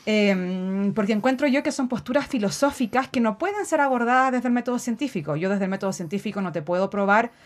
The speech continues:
que hay un creador del universo. Eso no se puede desde el método científico, porque no es reproducible. No tengo cómo meterlo en un laboratorio. Porque justamente, al igual que el libro,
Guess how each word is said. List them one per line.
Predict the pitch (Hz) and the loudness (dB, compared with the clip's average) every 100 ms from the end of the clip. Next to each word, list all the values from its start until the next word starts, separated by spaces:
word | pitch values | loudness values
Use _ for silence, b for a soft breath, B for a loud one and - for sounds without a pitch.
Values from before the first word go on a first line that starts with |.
| b | b
que | - | -2
hay | 185 | 0
un | 180 | -2
creador | 180 165 165 | -2 -2 -2
del | 165 | -4
universo. | 175 262 262 165 | -4 -4 -4 -6
Eso | 185 | -10
no | 180 | -10
se | 170 | -8
puede | - 277 233 | -2 0 0
desde | 190 | -2
el | 175 | -6
método | 156 147 | -8 -10
científico, | 147 - - - - | -10 -14 -18 -20 -14
porque | 190 - | -12 -4
no | 202 | -2
es | 208 | -2
reproducible. | 220 202 214 302 170 160 - b b b b | -2 -6 -6 -6 -6 -8 -16 b b b b
No | 180 | -4
tengo | 196 202 196 | 0 0 2
cómo | 214 | 2
meterlo | 208 208 208 | 0 0 0
en | |
un | 202 | 2
laboratorio. | 185 175 180 311 147 143 B B B B | 2 2 0 -2 -4 -10 B B B B
Porque | - 190 196 | -4 -2 2
justamente, | 277 - 311 320 233 190 | 2 4 4 4 2 -2
al | 185 180 | 0 2
igual | 180 196 | 2 2
que | 254 | 2
el | 285 | 2
libro, | 302 233 240 | 2 2 0